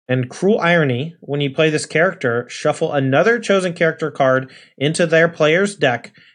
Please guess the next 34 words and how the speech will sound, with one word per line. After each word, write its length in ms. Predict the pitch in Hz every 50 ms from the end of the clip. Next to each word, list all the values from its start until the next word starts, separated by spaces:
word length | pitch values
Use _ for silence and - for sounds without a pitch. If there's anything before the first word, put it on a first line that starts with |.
| _ _ -
and 140 | 127 123 120
that 200 | 131 135 147 -
player 380 | - 151 143 139 143 143 143 -
draws 380 | 131 120 127 123 123 123 123
two 160 | - - 135
cards. 460 | 131 - 165 175 156 120 107 107 - -
That 120 | 127 120
means 220 | 127 127 123 123
you 80 | 127 120
can 80 | 131 123
target 320 | - 127 117 123 123 117
your 180 | 113 113 - -
own 240 | 131 139 147 156
thing 400 | 160 - - 143 160 202 214 208
to 80 | - 127
draw 220 | 120 131 120 120
two, 320 | - - 160 180 240 269 - - _ - - - _ _ _ -
or 160 | 135 139 156 156
your 160 | 151 156 147
opponent's 440 | 131 - - 165 180 190 185 - -
thing 220 | 160 160 165 170
to 120 | 170 - 143
get 200 | 127 139 147 143
rid 140 | 139 139 139
of 80 | 127
a 40 | 120
scary 480 | - - - - 139 135 135 135 135 131
minion 580 | 127 127 127 131 135 139 147 165 196 254 285 277 - - - - _ _ -
and 340 | 139 139 143 151 160 165 160
allow 380 | 170 - 135 131 139 135 135 123
them 240 | 123 127 131 139
to 100 | 131 147
draw 220 | 131 131 135 123 120
two. 420 | - - - 147 175 247 - -